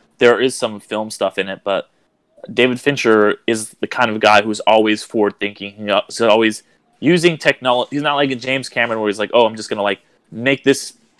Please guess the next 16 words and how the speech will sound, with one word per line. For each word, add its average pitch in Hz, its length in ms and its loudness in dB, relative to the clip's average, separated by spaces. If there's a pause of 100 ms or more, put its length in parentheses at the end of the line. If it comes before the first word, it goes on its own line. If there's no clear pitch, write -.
technology 120 520 -2
because 107 300 -4
it's - 140 -10
cool." 117 280 2
He's 107 200 -6
like, 107 240 -2
"I 113 80 0
wanna 120 280 -2
use 110 200 -4
this 110 140 -8
technology 104 540 -4
'cause - 180 -16
it's 98 140 -16
gonna 101 180 -4
make 101 340 -6 (420)
it 113 180 0